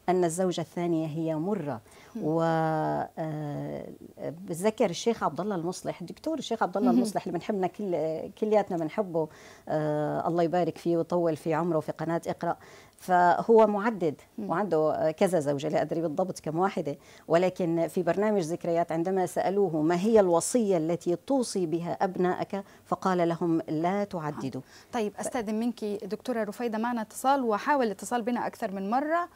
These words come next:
Speaker 2: وهو معنا الآن أبو عبد الله من المملكة العربية السعودية، أهلًا بك.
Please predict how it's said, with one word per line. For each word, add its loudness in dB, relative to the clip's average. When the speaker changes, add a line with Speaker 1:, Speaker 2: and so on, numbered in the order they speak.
Speaker 2:
وهو 0
معنا 0
الآن 2
أبو 0
عبد -2
الله 0
من 0
المملكة -2
العربية 0
السعودية، -2
أهلًا -6
بك. -6